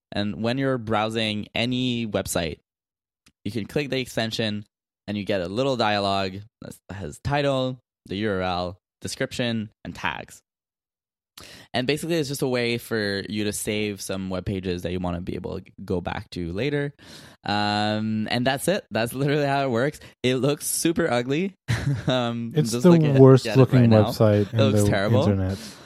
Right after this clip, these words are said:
Speaker 1: But you know what? It, it is rock solid. <laughs> It's, I've been using this for years and years and years.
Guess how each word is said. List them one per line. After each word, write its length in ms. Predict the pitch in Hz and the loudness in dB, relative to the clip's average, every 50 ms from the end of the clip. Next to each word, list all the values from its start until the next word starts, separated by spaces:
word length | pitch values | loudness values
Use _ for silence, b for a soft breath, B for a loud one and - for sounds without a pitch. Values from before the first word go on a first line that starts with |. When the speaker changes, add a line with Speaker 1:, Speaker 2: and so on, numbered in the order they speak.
| B B B _ _ | B B B _ _
Speaker 1:
But 160 | - 151 151 | 0 2 2
you 120 | 160 175 185 | 2 2 0
know 100 | 185 175 | 0 0
what? 260 | 156 156 170 - - _ _ - | 0 0 -2 -4 -6 _ _ 0
It, 240 | 135 139 139 - - _ _ | 0 0 0 -2 -10 _ _
it 140 | - 147 139 147 | -2 0 0 2
is 580 | 151 151 147 151 151 147 147 139 135 131 - - _ _ _ _ _ _ _ _ _ _ | 2 2 2 2 2 0 0 -2 -4 -6 -12 -16 _ _ _ _ _ _ _ _ _ _
rock 380 | 117 117 117 117 117 123 - - | 0 0 2 2 0 -2 -2 -4
solid. 580 | - - 95 95 104 113 123 131 147 143 151 - _ _ _ _ _ _ _ _ _ 113 | -2 -2 0 0 0 0 -2 -2 -4 -6 -12 -14 _ _ _ _ _ _ _ _ _ -14
<laughs> 280 | - - - - - | -8 -6 -8 -4 -2
It's, 260 | 135 131 151 - - - - | -2 -2 -2 -2 -4 -6 -2
I've 320 | 117 123 127 120 120 117 | -2 -2 -2 -2 -2 -2
been 160 | 143 135 135 | -2 0 0
using 300 | 131 120 117 123 131 131 135 | 0 -2 -2 -2 -2 -2 -2
this 240 | 139 147 143 - - _ _ _ _ | -2 -2 -4 -8 -14 _ _ _ _
for 140 | - 120 117 | 0 0 0
years 640 | 117 113 117 120 127 135 139 147 143 139 139 127 117 | 0 -2 -2 -2 0 0 0 0 0 0 0 0 -2
and 140 | 117 113 110 | -2 -2 0
years 260 | 110 107 107 110 110 107 | 0 0 0 0 0 -2
and 120 | 104 101 95 | -2 -2 -2
years. 420 | 90 90 98 113 143 160 160 - | -2 -2 -2 -2 -2 -4 -6 -8